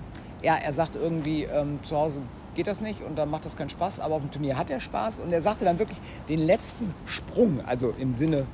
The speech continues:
nicht von Geländesprung, sondern den letzten Sprung mit einer Stange, einer bunt bemalten Stange, den hat er wirklich, äh, bei der letzten Sichtung, äh, der Engländer in Großbritannien gemacht.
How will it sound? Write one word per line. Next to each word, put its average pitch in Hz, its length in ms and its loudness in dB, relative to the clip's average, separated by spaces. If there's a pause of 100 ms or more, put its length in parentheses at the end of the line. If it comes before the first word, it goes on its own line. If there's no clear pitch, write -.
(120)
nicht 156 160 -2
von 139 160 -2
Geländesprung, 202 680 0
sondern 143 240 0
den 131 160 0
letzten 170 540 0 (400)
Sprung 196 420 2
mit 170 120 2
einer 143 260 2
Stange, 170 420 2
einer 143 180 2
bunt 160 260 2
bemalten 147 460 4
Stange, 180 420 4 (380)
den 165 160 6
hat 170 140 4
er 185 140 4
wirklich, 185 440 -2
äh, 165 400 2
bei 160 100 4
der 156 100 0
letzten 175 340 0
Sichtung, 175 520 0
äh, 139 680 -2
der 147 160 2
Engländer 262 320 2
in - 80 0
Großbritannien 247 600 2
gemacht. - 280 0